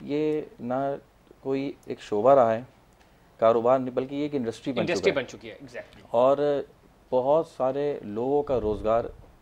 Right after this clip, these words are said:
Speaker 1: इस काम से मुंसलिक है इस वक्त।
Speaker 2: सही।
Speaker 1: चाहे वो आपका, अ,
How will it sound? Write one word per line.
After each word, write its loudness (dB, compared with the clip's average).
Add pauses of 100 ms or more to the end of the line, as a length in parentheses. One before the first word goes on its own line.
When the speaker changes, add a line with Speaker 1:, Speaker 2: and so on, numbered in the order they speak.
(200)
Speaker 1:
इस -6
काम -2
से -10
मुंसलिक -8
है -8
इस -12
वक्त। -10
Speaker 2:
सही। -12 (840)
Speaker 1:
चाहे 2
वो 0
आपका, 0
अ, -8